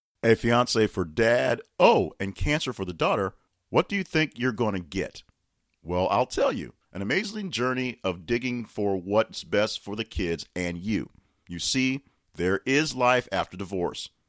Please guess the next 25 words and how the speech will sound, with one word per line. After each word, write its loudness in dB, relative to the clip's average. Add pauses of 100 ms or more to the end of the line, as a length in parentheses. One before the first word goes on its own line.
(160)
Sometimes -2
a -4
tough 0
situation -4
has -4
to -10
pull -2 (160)
you -8
together, -4 (260)
and 4
the 2
closest -2
people -2
are 2
the -6
ones -6
you -8
wanted -8
away -2
from. -12 (340)
Life 0
is -4
funny -6
this -10
way. -16